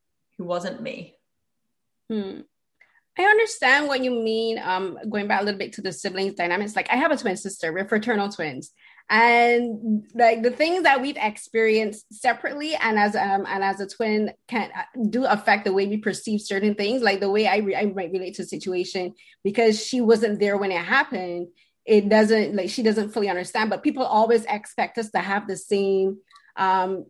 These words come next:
Speaker 2: perspective on things. And I'm like, "No, like, we, there are times when we will literally think and say and speak the same things at the same time, but our, our, who we are as people is shaped completely separate because we went to separate secondary schools.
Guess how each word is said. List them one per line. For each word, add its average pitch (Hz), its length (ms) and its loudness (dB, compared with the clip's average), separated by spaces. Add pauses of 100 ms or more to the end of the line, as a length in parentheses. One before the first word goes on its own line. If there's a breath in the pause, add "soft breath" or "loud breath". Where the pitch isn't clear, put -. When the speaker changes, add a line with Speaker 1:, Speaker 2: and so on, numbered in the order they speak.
(180)
Speaker 2:
perspective 220 500 0
on 208 140 -2
things. 302 180 -2
And 403 80 0
I'm 494 60 4
like, 370 180 4
"No, 349 420 4
like, 262 220 2
we, 302 260 -6
there 269 160 0
are 339 140 2
times 330 320 -6
when 262 140 -4
we 277 140 -6
will 226 300 2
literally 254 480 -2
think 240 220 -2
and 208 200 0
say 214 260 -4
and 202 100 -4
speak 214 240 -14
the 202 80 -2
same 202 260 0
things 202 220 -2
at 196 100 2
the 185 80 -6
same 190 240 -4
time, 214 380 0 (320 loud breath)
but 202 140 4
our, 254 440 6
our, 247 260 4 (100)
who 285 140 -4
we 285 140 -6
are 214 140 4
as 208 140 -2
people 226 360 -2
is 196 160 -2
shaped 220 300 0
completely 233 460 -6
separate 233 320 -2
because 196 240 -4
we 226 60 0
went 220 160 0
to 196 60 -2
separate 170 380 -2
secondary 202 460 2
schools. 190 440 -4